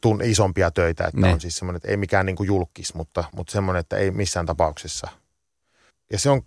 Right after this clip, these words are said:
Speaker 1: ehkä hämmentävää sitten, kun sitä ajattelee helposti, että Suomi on joku takapajulla. Ei mu-, ei mulla ole niinku ollut siis, en mä missään vaiheessa tuntunut, että se on ollut niinku mikään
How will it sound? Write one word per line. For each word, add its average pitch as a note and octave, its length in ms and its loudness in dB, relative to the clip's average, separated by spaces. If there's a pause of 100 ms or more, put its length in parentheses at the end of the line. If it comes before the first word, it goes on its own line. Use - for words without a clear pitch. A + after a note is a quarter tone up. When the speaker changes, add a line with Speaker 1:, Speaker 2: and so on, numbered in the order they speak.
(200)
Speaker 1:
ehkä A#2+ 260 0
hämmentävää G#2 600 4
sitten, F2+ 300 -4
kun F2 140 -6
sitä G2 140 6
ajattelee F#2+ 460 6
helposti, F2+ 340 2
että - 80 -14
Suomi F#2 280 4
on D#2+ 80 -2
joku D#2+ 180 -6
takapajulla. E2 680 -6 (760)
Ei A2+ 140 4
mu-, G2 240 -2
ei C3+ 120 2
mulla D#3 220 8
ole C3+ 100 6
niinku B2+ 260 4
ollut B2+ 220 6
siis, - 280 -2
en A2 100 0
mä A#2 200 0
missään B2 420 0
vaiheessa A2 360 2
tuntunut, F#2 360 -2
että D#2+ 120 -10
se G2 60 0
on F2 60 2
ollut F2+ 140 2
niinku F2+ 140 -4
mikään F2 280 0